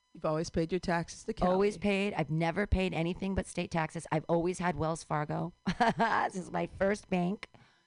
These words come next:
Speaker 2: Um, all of it. I'm super Californian. And so I feel like when I'm an international traveler, that I will claim California and I will not say
Speaker 1: I don't ever say Am-, America. I always say, you know,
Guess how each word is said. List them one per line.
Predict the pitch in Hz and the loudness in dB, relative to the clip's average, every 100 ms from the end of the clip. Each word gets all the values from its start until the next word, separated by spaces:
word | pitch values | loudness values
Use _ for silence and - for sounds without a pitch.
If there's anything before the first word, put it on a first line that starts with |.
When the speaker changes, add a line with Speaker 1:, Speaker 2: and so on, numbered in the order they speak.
| _ _ - | _ _ 2
Speaker 2:
Um, | 185 175 - | 2 2 -2
all | 185 240 | 0 2
of | 226 | 0
it. | 156 - | -2 0
I'm | 165 220 | 0 0
super | 220 - 160 - | -4 -6 -4 -4
Californian. | - 185 185 180 180 185 131 - _ _ _ _ _ - | -2 0 0 0 -2 0 -4 -10 _ _ _ _ _ -4
And | 170 165 | -2 -2
so | - 165 156 151 - _ _ _ _ _ _ _ - | 0 2 2 0 -6 _ _ _ _ _ _ _ -6
I | 180 | -2
feel | 214 208 | 0 0
like | 160 165 _ _ - | 0 -4 _ _ -6
when | 165 | 0
I'm | 160 175 | 2 2
an | 196 | 0
international | 180 175 170 165 - 208 | 0 2 0 0 -2 -4
traveler, | - 175 143 - - 254 _ _ _ _ _ - | 0 0 0 -2 -4 -6 _ _ _ _ _ -2
that | 170 - | 0 2
I | 160 | 0
will | 180 | 0
claim | 180 - 170 175 | -4 -6 -4 -2
California | 156 156 - - - - _ - | -2 -4 -8 -14 -14 -18 _ -6
and | 151 | -4
I | - | -2
will | 165 | -2
not | 165 156 - - | -2 -2 -4 -4
say | 156 - | -2 -2
Speaker 1:
I | - | -4
don't | 269 311 285 | -4 -4 -4
ever | 226 254 | -4 -4
say | - 208 202 | -2 -2 0
Am-, | 185 165 - 180 | -2 -4 -10 -8
America. | 175 160 151 - 147 156 - | -2 0 0 -2 -6 -8 -2
I | 180 196 | 2 2
always | 214 214 | 2 0
say, | - 208 190 180 170 - _ | 0 0 2 0 -2 -8 _
you | 196 | -2
know, | 175 151 | -2 -2